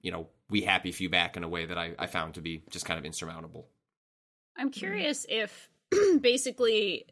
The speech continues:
Speaker 2: the marketing plan for this game or, or, you know, basically putting together an amazing trailer that I think really did grab a lot of people and, and made them want, you know, the elements you were talking about. I wonder if that actually kinda screwed them <laughs> in a way, like, uh,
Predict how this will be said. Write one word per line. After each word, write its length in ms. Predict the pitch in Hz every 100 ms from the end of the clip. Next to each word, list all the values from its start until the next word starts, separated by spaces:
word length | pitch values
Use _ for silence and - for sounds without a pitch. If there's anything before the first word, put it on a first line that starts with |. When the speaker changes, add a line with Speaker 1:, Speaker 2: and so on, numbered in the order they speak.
| _ _
Speaker 2:
the 180 | 226 233
marketing 540 | 233 202 220 240 233 214
plan 320 | 226 220 208
for 120 | 196
this 160 | 196 190
game 200 | 214 214
or, 140 | 214
or, 260 | - 220 190 _ -
you 100 | 247
know, 120 | 196
basically 420 | 196 240 247 247
putting 260 | 214 247 277
together 280 | 220 254 226
an 80 | 202
amazing 480 | 202 196 226 196 190
trailer 400 | 240 208 190 180
that 100 | 175
I 80 |
think 260 | 185 196 185
really 280 | 208 208 196
did 200 | 196 185
grab 280 | 170 170 233
a 20 |
lot 160 | 247
of 80 | 180
people 340 | - - 180 175
and, 160 | 175 170
and 140 | 175
made 180 | 196 185
them 160 | 185
want, 260 | 180 190 - _
you 80 | 214
know, 100 | 185
the 120 | 180
elements 340 | 196 190 180 -
you 40 |
were 60 | 180
talking 320 | - 233 214
about. 200 | 185 175 - _ _ _ _ _ 208
I 40 |
wonder 200 | 254 359
if 120 | 403
that 140 | 330 302
actually 340 | 320 302 240
kinda 360 | - 220 262 214
screwed 420 | - - 240 240
them 260 | 156 139 277 -
<laughs> 520 | 302 311 - - - -
in 140 | 285
a 80 | 269
way, 460 | 247 214 175 160 -
like, 300 | 240 226 202 -
uh, 220 | 185 202